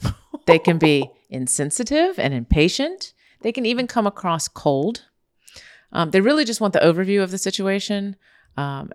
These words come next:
Speaker 1: and they look to, and feel kind of like they can't relax. They're always moving.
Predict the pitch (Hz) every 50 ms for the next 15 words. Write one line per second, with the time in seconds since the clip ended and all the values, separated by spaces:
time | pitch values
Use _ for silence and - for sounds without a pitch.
0 | _ - 147 156 151 151 151 156 151 147 151 156 165 147 139 - _ - - -
1 | _ _ _ _ - - - - 151 151 - - - 185 175 175 170 160 151 147
2 | - - 160 151 147 147 143 143 135 131 - 139 135 135 - 131 - - 151 131
3 | 87 135 131 135 147 151 - 156 147 139 131 131 135 160 185 208 247 269 277